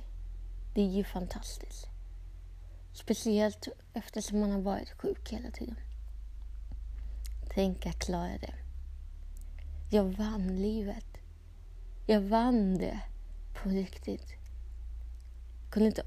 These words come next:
ana att allt skulle bli ändå så här bra. Så här bra,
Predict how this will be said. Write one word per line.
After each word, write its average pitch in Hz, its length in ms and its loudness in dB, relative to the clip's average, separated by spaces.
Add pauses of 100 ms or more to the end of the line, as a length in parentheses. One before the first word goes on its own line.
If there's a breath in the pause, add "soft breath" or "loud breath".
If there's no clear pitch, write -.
ana 214 360 8
att - 140 0
allt 190 180 2
skulle 190 340 0
bli 208 300 4
ändå 190 280 0
så - 160 -6
här 202 200 -4
bra. 226 260 -2 (1200)
Så - 180 -2
här 208 320 -2
bra, 226 440 0